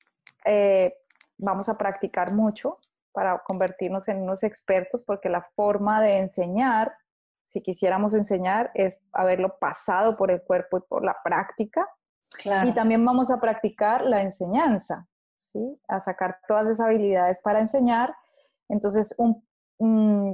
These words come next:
Speaker 1: tiene esa parte como pedagógica, esa parte terapéutica de aprender a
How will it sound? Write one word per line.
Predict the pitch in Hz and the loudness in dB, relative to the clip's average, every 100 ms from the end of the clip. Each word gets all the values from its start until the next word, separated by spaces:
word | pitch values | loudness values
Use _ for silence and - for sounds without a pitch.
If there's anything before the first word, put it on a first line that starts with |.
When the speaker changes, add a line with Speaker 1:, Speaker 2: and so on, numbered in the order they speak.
| - | -4
Speaker 1:
tiene | - 208 220 | 0 2 2
esa | 226 233 - | 2 0 -2
parte | 214 220 233 | -2 -2 0
como | 220 196 - | 0 0 0
pedagógica, | 220 208 190 190 247 262 247 294 359 - | 2 2 2 0 0 0 0 -2 -2 -2
esa | 214 208 202 | -4 -4 -4
parte | 196 196 202 | -4 -2 -2
terapéutica | 220 208 180 202 226 254 269 247 | 0 0 0 2 2 0 0 2
de | 208 | 2
aprender | 202 185 180 185 208 220 | 0 -2 -2 0 2 4
a | 196 170 - | 2 0 -6